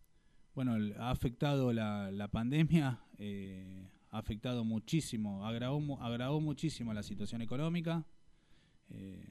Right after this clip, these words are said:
se ha perdido una cantidad de puestos de trabajo, eh, como hablábamos en la, el primer bloque, muy importante, la, las condi-, la, los problemas, eh, sociales se han agudizado muchísimo,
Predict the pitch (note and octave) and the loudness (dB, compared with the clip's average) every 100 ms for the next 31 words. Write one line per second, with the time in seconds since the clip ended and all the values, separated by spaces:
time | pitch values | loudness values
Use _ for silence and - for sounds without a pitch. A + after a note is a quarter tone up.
0 | - - A#2+ A2+ A#2+ B2 A#2 A2+ G#2 G2+ | -10 -4 -2 0 0 0 0 0 0 -2
1 | F#2+ F#2+ F#2 G2+ G2+ A2+ A2 B2 A#2 A2 | -4 -6 -6 -6 -6 -4 -4 -4 -4 -4
2 | G2 G2 G#2 B2 A#2+ B2+ A#2 A2+ - - | -4 -4 -2 -2 -2 -2 -4 -6 -14 -20
3 | - G#2 G2 - F#2 F#2+ A2 A2 G#2 G2 | -16 -12 -12 -8 -6 -4 -2 -2 -2 -4
4 | - F#2+ F#2+ F#2 F#2 F#2 - G#2+ A2 A2+ | -4 -4 -2 -4 -4 -6 -4 -2 0 2
5 | B2 G#2+ G2+ A2 B2 A#2 G#2+ G2+ A#2+ C3 | 0 0 0 2 2 0 -2 -4 -2 -2
6 | C3+ C#3+ C#3 A2+ F#2 F2 F2+ F2 - G2+ | 0 0 0 0 -2 -6 -8 -8 -6 -4
7 | G2+ G2 G2+ G2 F#2 F2+ F2+ - - - | -2 -4 -6 -4 -6 -8 -10 -20 -20 -20
8 | - - G2 - - G#2+ B2 C#3 C#3 A#2+ | -20 -8 -6 -4 -2 -2 0 0 0 -2
9 | - - G2 F#2 F2+ F2 F2 E2+ F2 F#2 | -4 -10 -8 -8 -10 -10 -12 -14 -16 -16
10 | - G#2 - C3 C#3 C#3 C3 A#2 A#2 A2 | -8 -6 -2 -2 0 0 -2 -2 -2 0
11 | G#2 G2 F2+ A2+ G#2+ G2+ G2 C#3 C#3 - | 0 0 -2 -2 -2 -2 -2 0 0 0
12 | D3 D3 | 0 0